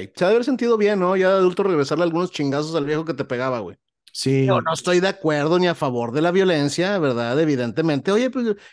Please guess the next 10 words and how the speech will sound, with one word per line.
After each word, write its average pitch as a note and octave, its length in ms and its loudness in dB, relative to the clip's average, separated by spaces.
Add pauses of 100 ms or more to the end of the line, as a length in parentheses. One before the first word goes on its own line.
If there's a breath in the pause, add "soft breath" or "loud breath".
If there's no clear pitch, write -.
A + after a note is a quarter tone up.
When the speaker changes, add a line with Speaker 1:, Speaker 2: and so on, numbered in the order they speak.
Speaker 1:
el D#3+ 160 0
pinche G#3 260 0
viejo A#3+ 280 0
miado A#3+ 320 2
te A#3 80 -2
pegaba, A#3 420 0
güey. E4+ 380 0 (100)
¿Tú F#3+ 160 -12
qué A#3 140 -2
pedo? A#3+ 420 0